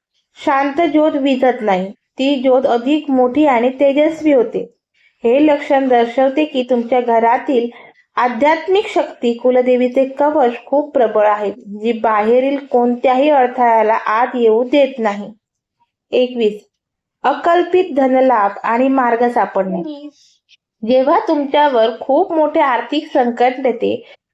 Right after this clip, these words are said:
तुम्हाला बाहेर पडण्याचा मार्ग कोणताही दिसत नाही, तेव्हा अचानक कुठून तरी मदतीचा हात मिळणे किंवा अडकलेले पैसे अनपेक्षितपणे परत मिळणे हे कुलदेवीच्या कृपेचे लक्षण आहे.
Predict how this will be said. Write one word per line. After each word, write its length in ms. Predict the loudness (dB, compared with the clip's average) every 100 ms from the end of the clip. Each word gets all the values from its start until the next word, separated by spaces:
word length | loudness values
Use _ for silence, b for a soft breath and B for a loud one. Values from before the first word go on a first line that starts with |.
| _ -2
तुम्हाला 540 | 0 0 0 2 2
बाहेर 360 | 2 0 0 0
पडण्याचा 520 | 0 0 0 0 0
मार्ग 400 | 0 -2 -2 -2
कोणताही 600 | -2 -2 -2 0 0 0
दिसत 400 | -2 0 0 2
नाही, 460 | 0 0 -2 -4 -2
तेव्हा 240 | 0 2
अचानक 440 | 0 0 0 0 -2
कुठून 380 | -2 0 0 0
तरी 240 | 0 2 2 0
मदतीचा 520 | 0 0 0 0 -2
हात 300 | -2 -2 -4 -2
मिळणे 480 | -2 -2 -2 -6 -8 b b _
किंवा 240 | 0 2 2
अडकलेले 480 | 2 2 2 2 2
पैसे 440 | 2 0 2 2
अनपेक्षितपणे 1080 | 2 2 0 0 -2 0 -2 -2 0 0 0
परत 520 | 0 2 2 2 0
मिळणे 340 | -2 -2 -2
हे 160 | -2 -4
कुलदेवीच्या 800 | -2 0 0 2 0 -2 -2 -2
कृपेचे 580 | -2 0 0 2 2 2
लक्षण 380 | -2 -2 -4
आहे. 300 | -4 -6 -12